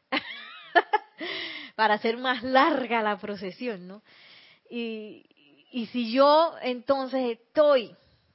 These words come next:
eh, poniendo mi atención en cosas humanas, que tienen que ver con la limitación, que tienen que ver con la duda, que tienen que ver con el miedo, que tienen que ver con tiempo, espacio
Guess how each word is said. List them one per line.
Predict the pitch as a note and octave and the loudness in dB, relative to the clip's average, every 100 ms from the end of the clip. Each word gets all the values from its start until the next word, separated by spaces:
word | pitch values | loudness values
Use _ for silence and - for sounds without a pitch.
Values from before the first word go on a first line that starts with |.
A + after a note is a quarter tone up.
| _ _ _ - - _ _ _ _ _ _ _ _ _ _ _ _ | _ _ _ -20 -20 _ _ _ _ _ _ _ _ _ _ _ _
eh, | A3 G#3 G#3 | -4 -2 -4
poniendo | G#3 A3 A#3+ C4 | -6 -8 -6 -6
mi | B3+ | -8
atención | G#3+ G3+ G3+ A#3 | -8 -10 -10 -10
en | G#3+ | -10
cosas | A#3+ A#3 B3 A#3+ - | -10 -8 -8 -8 -2
humanas, | D4 A#3 G#3 A#3 B3+ G#3 F#3+ G3 A#3 - _ _ _ _ _ _ | -2 -2 -2 0 0 -2 -4 -8 -10 -16 _ _ _ _ _ _
que | G#3 | -12
tienen | F#3+ C4 C#4+ | -8 -8 -8
que | C#4 | -6
ver | D4 | -4
con | D4 C#4+ | -4 -4
la | C4 | -4
limitación, | B3+ B3 B3+ B3 B3 - D#4 D4 | -4 -8 -6 -4 -6 -8 -10 -8
que | B3+ A#3 | -6 -8
tienen | B3+ C4 | -8 -10
que | B3+ | -6
ver | B3 | -6
con | C4 B3 | -6 -6
la | A3 A3 | -6 -6
duda, | C4 D4 A3+ | -6 -6 -6
que | G3+ G3+ | -6 -10
tienen | A3+ A#3+ | -12 -12
que | B3 A3 | -8 -8
ver | A3 | -8
con | A#3+ | -10
el | G#3+ | -10
miedo, | G#3+ B3 B3+ G#3 - - - - | -8 -6 -4 -6 -10 -20 -20 -4
que | B3+ | -2
tienen | B3+ D4+ D#4+ F4+ | 0 2 2 2
que | C#4 A#3+ | 4 8
ver | D4+ D4 | 8 8
con | B3+ G#3+ G3 | -4 -10 -10
tiempo, | - D#4 F#4+ E4 A3+ G3+ F#3+ _ _ | -4 2 2 0 -4 -12 -14 _ _
espacio | C4 A#3+ - - F4+ F#4+ - F4 F#4 | 4 4 2 8 8 8 0 0 0